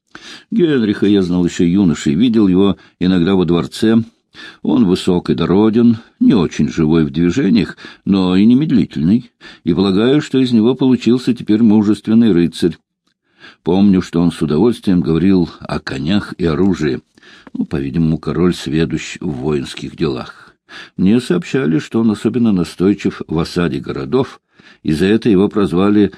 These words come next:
«градоразрушителем». Но к книжному искусству Генрих относится с полным равнодушием,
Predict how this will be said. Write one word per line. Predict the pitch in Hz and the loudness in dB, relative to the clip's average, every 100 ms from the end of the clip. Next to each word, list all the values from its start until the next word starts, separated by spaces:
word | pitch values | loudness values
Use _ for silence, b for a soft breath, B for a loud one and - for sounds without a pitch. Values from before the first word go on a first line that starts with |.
| B | B
«градоразрушителем». | 60 87 98 101 87 92 85 90 - - 73 - - - - - _ _ _ _ - | -6 -2 -2 0 0 0 0 -2 -2 -4 -4 -4 -14 -14 -16 -18 _ _ _ _ -8
Но | 82 101 98 - | -4 0 0 -2
к | - - | -8 -10
книжному | - 139 165 139 92 82 85 | -2 2 2 0 0 0 2
искусству | 78 - 151 - 104 - B B B | -2 -2 -2 -2 -4 -6 B B B
Генрих | - 131 113 95 | 0 2 2 2
относится | 90 95 101 - 76 | -2 0 -2 -2 -6
с | 76 | -6
полным | - 95 73 60 | -2 0 0 -4
равнодушием, | 69 62 64 - - - - | -6 -6 -8 -10 -10 -16 -18